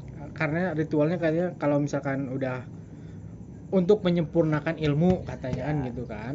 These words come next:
Speaker 1: Nah, gua kan itu lagi semangat-semangatnya gua tuh belajar kayak gitu dulu. Nah, ada, udahlah ya, kita nggak ngomongin ritual kayak gitunya. Ada satu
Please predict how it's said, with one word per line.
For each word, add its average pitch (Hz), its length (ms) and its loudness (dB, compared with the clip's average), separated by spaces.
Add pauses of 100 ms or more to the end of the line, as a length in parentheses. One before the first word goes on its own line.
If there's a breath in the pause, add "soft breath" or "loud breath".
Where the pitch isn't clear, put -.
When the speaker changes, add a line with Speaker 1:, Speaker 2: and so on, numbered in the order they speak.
(120)
Speaker 1:
Nah, 101 200 -8
gua 123 200 -6
kan 160 120 -2 (200)
itu 170 260 -2
lagi 180 340 6 (200)
semangat-semangatnya 165 720 -2
gua 165 160 4
tuh 156 160 0
belajar 139 340 2
kayak 131 240 -2
gitu 139 200 -4
dulu. 131 260 -2 (1200 loud breath)
Nah, 139 220 -2
ada, 180 400 2 (1160 loud breath)
udahlah 190 280 6
ya, 160 140 2
kita 175 160 2
nggak 180 180 4
ngomongin 156 500 4
ritual 143 320 4
kayak 143 220 2
gitunya. 143 300 0
Ada 175 300 0
satu 170 520 4